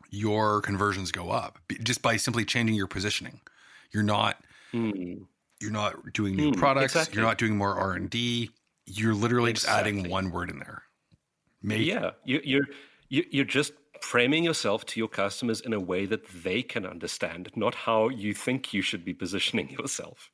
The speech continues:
Speaker 1: Mm-hmm.
Speaker 2: And, and that comes from having that relationship, from having that conversation.
Speaker 1: Yeah, absolutely. Well, Quentin, we are up against the clock, uh, and, and it pains me 'cause I feel like we could chat for three hours on,
Speaker 2: <laughs>
Speaker 1: on this.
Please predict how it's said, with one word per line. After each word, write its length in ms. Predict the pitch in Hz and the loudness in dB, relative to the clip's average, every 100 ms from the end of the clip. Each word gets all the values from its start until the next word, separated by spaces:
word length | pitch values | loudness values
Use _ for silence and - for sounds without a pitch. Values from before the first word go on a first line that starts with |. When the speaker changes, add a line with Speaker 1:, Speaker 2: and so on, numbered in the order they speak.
| - | -8
Speaker 1:
Mm-hmm. 420 | - 101 107 87 | -4 -2 -2 -2
Speaker 2:
And, 180 | 113 120 | -2 0
and 160 | 131 117 | 2 2
that 160 | 131 | 2
comes 220 | - 127 - | 0 -2 0
from 160 | 120 | -2
having 340 | 95 98 104 98 | 0 0 2 0
that 180 | 90 | -2
relationship, 540 | 95 87 87 92 - - | -2 -4 -4 -6 -10 -8
from 140 | 85 | -8
having 320 | 87 87 87 | -6 -6 -6
that 160 | 87 - | -6 -8
conversation. 600 | 87 85 85 85 - - _ _ _ _ _ _ - | -10 -10 -8 -8 -8 -10 _ _ _ _ _ _ -8
Speaker 1:
Yeah, 60 | - - | -4 0
absolutely. 720 | 98 101 - 98 98 87 82 - - - | 2 2 -2 -4 -6 -8 -12 -14 -20 -12
Well, 120 | 98 | -8
Quentin, 320 | 101 110 101 107 | -4 -4 -2 -2
we 100 | 110 | 0
are 340 | - 107 110 104 | 2 2 2 0
up 260 | 95 - - | -2 -4 -6
against 680 | 98 90 92 90 - - - _ _ _ _ | -6 -2 -2 -2 -6 -8 -12 _ _ _ _
the 80 | 87 | -12
clock, 640 | - - 95 - - - - - - _ | -6 -4 -2 -4 -6 -12 -16 -20 -20 _
uh, 380 | - 85 82 82 | -6 -4 -2 -2
and, 280 | - 101 95 - | 0 0 0 0
and 200 | 101 101 | 0 0
it 80 | |
pains 280 | - 131 120 | 2 2 4
me 60 | 101 | 2
'cause 120 | 104 | 0
I 60 | 101 | 0
feel 140 | 165 | 2
like 140 | 156 | 0
we 100 | 107 | 0
could 200 | 107 104 | -2 -2
chat 280 | 92 98 90 | -2 -4 -6
for 280 | - 95 90 | -6 -4 -4
three 320 | - 110 123 | -6 -6 0
hours 720 | 107 101 87 85 87 - - - - | 2 2 0 -2 -4 -4 -4 -6 -2
on, 500 | 90 87 87 87 85 - - | 0 2 0 -2 -4 -8 -12
Speaker 2:
<laughs> 220 | - - | -12 -6
Speaker 1:
on 140 | - 98 | -2 0
this. 320 | 92 92 | 0 0